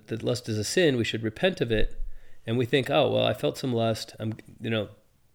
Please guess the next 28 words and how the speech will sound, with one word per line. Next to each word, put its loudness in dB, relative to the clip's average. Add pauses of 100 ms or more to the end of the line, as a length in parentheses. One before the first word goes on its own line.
(100)
boys 4
will -2
be -2
boys," 2
or -6
this -6
sort -2
of -6
thing -4
happens, -6
and -6
then -4
we, -4 (640)
uh, -4
we -2
repent 0
of -2
that, 2
and -2
that's -2
easy. -2 (220)
And 2
it's -2
the, 0
it's -4
the -10
physical -2
acts -4